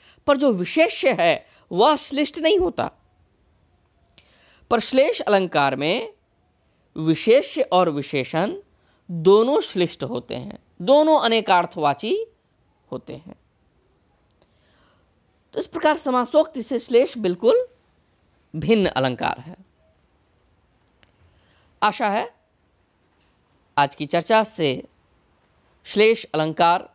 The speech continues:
स्पष्ट हुआ होगा। साथ बने रहने के लिए बहुत बहुत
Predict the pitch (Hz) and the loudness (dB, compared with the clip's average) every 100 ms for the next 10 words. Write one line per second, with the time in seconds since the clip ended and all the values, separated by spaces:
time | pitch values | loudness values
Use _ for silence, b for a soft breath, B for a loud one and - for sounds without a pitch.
0 | _ _ _ - - 160 180 175 190 196 | _ _ _ -8 -6 -6 -4 0 0 0
1 | 202 370 _ _ _ _ _ _ _ _ | -2 -4 _ _ _ _ _ _ _ _
2 | _ _ _ _ _ _ _ _ _ _ | _ _ _ _ _ _ _ _ _ _
3 | _ _ _ _ _ _ _ _ _ _ | _ _ _ _ _ _ _ _ _ _
4 | _ _ _ _ _ _ _ _ _ _ | _ _ _ _ _ _ _ _ _ _
5 | _ _ _ _ _ _ - - 147 147 | _ _ _ _ _ _ -12 0 2 2
6 | - _ - 151 175 233 220 226 226 226 | -4 _ -10 -2 2 4 2 0 0 0
7 | 233 320 403 _ _ _ _ _ _ _ | 0 -6 -10 _ _ _ _ _ _ _
8 | _ _ _ _ _ - 143 147 151 135 | _ _ _ _ _ -6 0 0 0 0
9 | 143 135 | 0 0